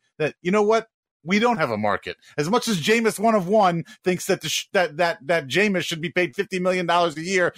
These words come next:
and break the record for highest paid quarterback, uh, that's just not the case. Th-, th-,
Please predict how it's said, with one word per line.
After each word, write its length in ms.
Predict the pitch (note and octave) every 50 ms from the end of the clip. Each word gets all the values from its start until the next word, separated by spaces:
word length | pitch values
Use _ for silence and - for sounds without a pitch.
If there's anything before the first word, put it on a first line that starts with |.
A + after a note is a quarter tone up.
| G3+ E3+
and 140 | C#3+ C#3+ C3+
break 180 | - F#3+ F#3+ -
the 80 | F#3 E3+
record 400 | F3+ G#3+ G#3 - F3+ E3 D3+ -
for 180 | - F3 E3 C#3
highest 320 | D#3 F3 F3 E3+ - -
paid 160 | - E3 - -
quarterback, 520 | - G3+ A3 G3 D#3+ C3+ C#3+ C3+ - - _ _ _ _ _ -
uh, 360 | D3 D3+ D#3 D3+ D3 C#3+ - D3+
that's 220 | G#3 G#3 - -
just 200 | - A#3+ - -
not 140 | A#3+ A3+ A3+
the 60 | -
case. 460 | - - G#3+ D3+ - - - - - _ _ _ _ _ _ _ _ _ _ _ -
Th-, 120 | - - -
th-, 140 | F#3+ F#3+ F3